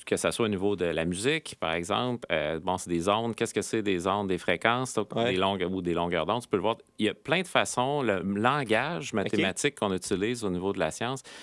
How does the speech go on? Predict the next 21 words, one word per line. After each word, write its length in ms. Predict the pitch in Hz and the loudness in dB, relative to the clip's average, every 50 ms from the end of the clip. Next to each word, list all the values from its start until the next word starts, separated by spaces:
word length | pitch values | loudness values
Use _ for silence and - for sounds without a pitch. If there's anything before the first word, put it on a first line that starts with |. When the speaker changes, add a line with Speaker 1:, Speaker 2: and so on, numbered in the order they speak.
| - - | -6 -2
Speaker 1:
est, 180 | 95 98 101 - | 0 0 0 0
euh, 60 | 101 | -4
souvent 240 | - - - 117 151 | -6 -4 -2 0 0
un 80 | 196 | 0
langage 540 | 190 117 98 87 87 101 113 127 139 123 - - | 2 2 0 0 2 0 0 0 -2 -4 -2 -2
assez, 300 | 92 87 - - 120 110 | -2 -2 -2 -2 -2 0
quand 200 | - 107 101 95 | 0 0 2 2
on 60 | 85 | 0
regarde 220 | 87 98 104 107 | 0 0 0 0
d'un 80 | 107 90 | -2 -2
point 160 | - 90 85 | 0 -2 -2
de 40 | 87 | -2
vue 60 | - | -2
technique, 320 | - 92 - - 123 123 | -2 -2 -2 -2 -2 -2
assez 240 | 107 85 - - 110 | -2 -2 0 -2 -2
similaire 460 | - - - 113 101 95 95 110 110 | -2 -2 0 0 0 0 0 -2 -2
de 80 | 101 80 | -4 -6
ce 80 | - - | -6 -4
qu'on 160 | - 87 - | -4 -4 -2
peut 140 | - 101 98 | 0 -2 -2
retrouver 520 | - - - 92 92 87 92 107 120 | -4 -6 -6 -4 -2 0 0 0 0